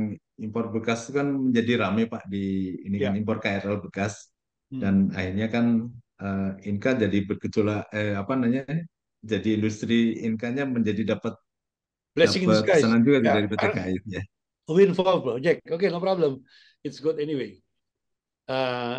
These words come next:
Speaker 2: ya, sayang sekali nggak ada dari P T K I, ya. Apa akibatnya kemudian, what's the result, eh, the impact to the P T K I service, ya? Because, eh, the import of the used, eh, eh, train is already banned. Eh, but we
Speaker 1: Yeah.
Speaker 2: support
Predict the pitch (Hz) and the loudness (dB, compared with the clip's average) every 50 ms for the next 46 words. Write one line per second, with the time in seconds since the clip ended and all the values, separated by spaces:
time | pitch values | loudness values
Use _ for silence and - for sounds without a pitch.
0 | 135 147 156 147 135 120 - 143 147 135 - - 147 160 165 147 135 135 135 131 | 2 2 4 4 2 2 0 -2 -2 -2 -2 -2 -2 0 0 0 0 -2 -2 -2
1 | 131 131 131 127 123 123 123 131 143 156 156 135 110 113 123 120 113 - 139 127 | -4 -6 -6 -8 -8 -6 -4 -2 -2 -2 -2 -4 -4 -6 -8 -10 -6 -4 -4 -4
2 | 135 131 131 127 127 123 - 139 139 127 - 120 120 113 120 131 131 139 156 143 | -4 -6 -4 -4 -4 -4 -4 -6 -8 -8 -8 -10 -6 -2 0 0 2 4 2 2
3 | 135 131 139 127 135 131 117 113 _ _ _ _ _ - - 110 - - 135 131 | 2 0 -2 0 -2 -4 -6 -8 _ _ _ _ _ -12 -10 -8 -4 -2 0 0
4 | 113 - - - 127 120 117 - _ _ _ _ _ _ _ - - 123 120 143 | -2 -2 -4 -4 -4 -4 -4 -6 _ _ _ _ _ _ _ -8 -8 -4 -2 -2
5 | 139 127 117 147 135 135 - 139 123 123 123 - 123 - 131 113 127 123 127 127 | -2 0 2 2 2 2 0 -4 -4 -4 -6 -6 -6 -4 -4 -2 0 0 0 0
6 | 120 - - 135 123 104 143 147 - - 113 101 98 104 113 - 123 - - 135 | -2 -2 -2 -2 -2 0 0 0 0 -2 -6 -8 -8 -6 -2 -2 -2 0 2 2
7 | 127 123 120 - - _ _ - _ _ _ _ - 131 127 127 131 127 127 135 | 2 2 0 -2 -6 _ _ -20 _ _ _ _ -6 -4 -2 0 0 0 0 -2
8 | 139 131 120 120 143 143 139 143 127 120 120 131 131 127 143 143 139 - - - | -2 -2 0 2 0 0 0 0 -6 -4 -4 -4 -2 0 0 0 -2 -4 -8 -8
9 | - 131 127 127 127 127 123 123 123 123 123 131 127 127 - - 143 120 117 120 | -6 -4 -2 -2 -2 -2 -2 -2 -2 -4 -4 -6 -10 -12 -14 -14 -14 -12 -10 -4
10 | - 143 147 147 143 139 123 - 127 131 127 123 127 117 110 139 135 120 107 107 | 2 4 4 4 4 0 -4 -6 -6 -6 -6 -6 -6 -2 0 2 2 2 0 -4
11 | 120 - - _ _ _ _ _ _ _ _ _ _ _ - 117 120 120 113 151 | -10 -16 -20 _ _ _ _ _ _ _ _ _ _ _ -12 -8 -8 -4 0 0
12 | 190 196 240 226 233 226 202 185 196 170 156 - | 0 2 4 4 4 4 4 4 4 4 2 2